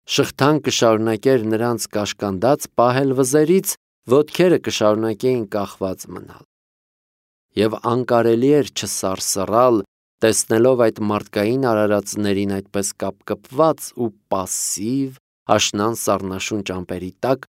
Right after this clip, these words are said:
ենթակա անձրևին, բուքին, օդի բոլոր մոլեգնություններին,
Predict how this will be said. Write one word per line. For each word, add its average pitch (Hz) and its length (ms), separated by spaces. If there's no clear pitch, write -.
ենթակա 101 500
անձրևին, 98 800
բուքին, 110 600
օդի 110 420
բոլոր 104 460
մոլեգնություններին, 98 1300